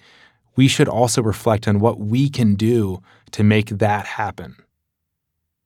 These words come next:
If I had to describe what it was like to record my audiobook in one word, that word would be empowering. And I think I would choose that word because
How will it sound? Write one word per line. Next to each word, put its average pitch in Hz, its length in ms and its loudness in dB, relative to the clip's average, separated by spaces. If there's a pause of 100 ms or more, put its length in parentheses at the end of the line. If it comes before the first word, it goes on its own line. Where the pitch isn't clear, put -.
(640)
If 123 140 0
I 123 80 2
had 147 120 4
to 147 60 -6
describe 117 520 2
what 113 120 4
it 110 40 6
was 104 180 -2
like 104 280 0
to - 140 -8
record 101 400 0
my 104 180 2
audiobook 101 540 0
in 98 160 0
one 107 220 4
word, 92 420 -4 (280)
that 113 180 0
word 113 260 4
would 101 220 -2
be 95 400 0 (720)
empowering. 113 840 2 (520)
And 127 140 -2
I 113 60 0
think 175 180 -4
I 185 80 4
would 120 120 6
choose 123 280 2
that 92 200 0
word 104 360 0
because 101 600 -4